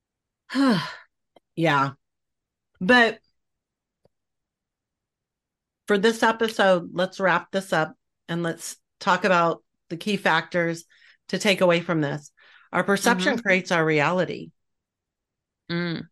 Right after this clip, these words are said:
Speaker 2: If you feel like you need to be,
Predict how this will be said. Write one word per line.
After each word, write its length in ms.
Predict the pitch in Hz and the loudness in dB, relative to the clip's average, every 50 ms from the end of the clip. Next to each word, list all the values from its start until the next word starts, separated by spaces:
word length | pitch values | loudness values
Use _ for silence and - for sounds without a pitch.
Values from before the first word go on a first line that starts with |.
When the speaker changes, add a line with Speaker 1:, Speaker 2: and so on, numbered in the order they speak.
| _ | _
Speaker 2:
If 180 | 185 190 190 202 | -4 -4 -4 -4
you 800 | 196 190 208 240 262 269 247 226 214 202 196 190 190 190 190 190 - _ _ | -2 2 4 4 4 6 6 6 4 4 4 2 0 -2 -6 -8 -12 _ _
feel 240 | _ - 214 226 226 | _ 2 2 4 4
like 260 | 220 220 202 190 196 | 4 4 4 2 2
you 120 | 202 196 196 | 2 2 4
need 200 | 208 214 208 180 | 4 2 2 0
to 60 | 185 | -2
be, 260 | 165 175 170 175 - | -4 -4 -6 -6 -8